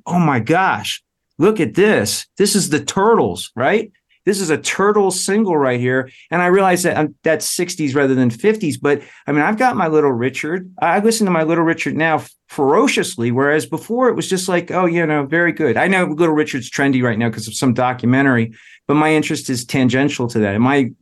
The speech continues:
I'm a real fan, you know, and, and, and I'm starting to find some of that holiness in those,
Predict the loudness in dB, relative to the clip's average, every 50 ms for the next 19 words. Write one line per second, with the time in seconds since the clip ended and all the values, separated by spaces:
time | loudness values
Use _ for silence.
0 | _ -6 -4 -2 0 0 2 2 2 2 0 0 -2 -2 -2 -2 -2 -4 -6 -10
1 | -10 -4 -2 0 0 0 -2 -6 _ _ -20 -20 _ _ -6 -2 0 2 4 4
2 | 2 2 0 -2 -2 0 0 0 -2 -2 -4 -2 0 0 0 0 0 0 2 2
3 | 2 2 0 0 -2 -2 -2 -4 -6 -4 -4 -2 0 0 -2 -2 -6 -4 0 2
4 | 2 2 2 0 -2 -2 -2 -4 -4 -6 -6 -4 -2 0 2 2 2 0 0 -4